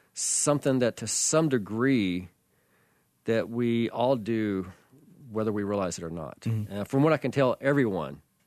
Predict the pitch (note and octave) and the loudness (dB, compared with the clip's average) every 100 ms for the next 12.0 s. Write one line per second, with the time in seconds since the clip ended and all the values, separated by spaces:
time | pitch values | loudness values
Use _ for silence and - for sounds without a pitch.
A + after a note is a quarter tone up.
0 | _ _ - A2+ B2+ A#2 G2 G2+ F#2 F2 | _ _ -10 -2 0 0 -2 -2 -2 -4
1 | - - - G#2+ G2+ G2 - F#2+ - G#2 | -8 -12 -4 -2 0 -4 -6 -8 -4 -4
2 | G2+ F#2+ E2 F#2+ G2 F#2+ F2+ - - _ | -4 -6 -6 -4 -2 -2 -4 -8 -12 _
3 | _ - - - _ A2+ A#2+ - A#2+ A#2+ | _ -20 -20 -20 _ 0 2 2 0 0
4 | B2+ B2+ A#2 - - A2 G#2+ G#2 G2 E2+ | 0 0 0 -4 0 0 2 2 0 -4
5 | - _ _ _ _ - - _ _ G3+ | -18 _ _ _ _ -20 -20 _ _ -14
6 | F#2+ F#2+ A#2 B2 A2+ A2 - B2 - G2+ | -8 0 2 2 0 0 -2 -2 0 2
7 | C3 G2+ G2 G2+ A2 G#2+ G#2 G2+ - - | 2 2 0 0 0 0 0 -2 -6 -12
8 | _ _ _ G#2 G#2 A2+ G#2+ G2 - _ | _ _ _ -12 -6 -4 -4 -6 -12 _
9 | _ - G#2+ F2 F2 F#2 - - F#2+ A2+ | _ -14 -10 -10 -10 -14 -18 -12 -4 -2
10 | G#2 G#2+ A2 G2 - A2+ A2 G#2+ G2+ G2 | 0 0 0 -4 -4 0 2 0 -2 -2
11 | - C#3 G#2+ A#2+ C3+ - A#2+ E2+ C2+ | 2 2 4 2 2 0 -6 -8 -12